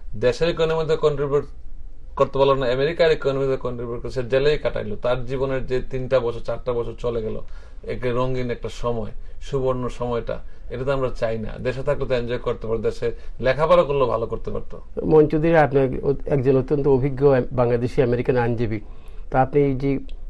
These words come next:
Speaker 2: স্পেসিফিকভাবে বলবেন যে বাংলাদেশ থেকে যারা এইভাবে ঝুঁকি নিয়ে, যারা বিশেষ করে তরুণরা এইভাবে অজানার উদ্দেশ্যে পাড়ি জমায়,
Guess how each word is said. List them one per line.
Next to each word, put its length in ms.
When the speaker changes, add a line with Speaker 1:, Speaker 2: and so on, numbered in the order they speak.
Speaker 2:
স্পেসিফিকভাবে 760
বলবেন 440
যে 140
বাংলাদেশ 460
থেকে 180
যারা 240
এইভাবে 360
ঝুঁকি 280
নিয়ে, 160
যারা 180
বিশেষ 200
করে 140
তরুণরা 520
এইভাবে 360
অজানার 420
উদ্দেশ্যে 360
পাড়ি 260
জমায়, 300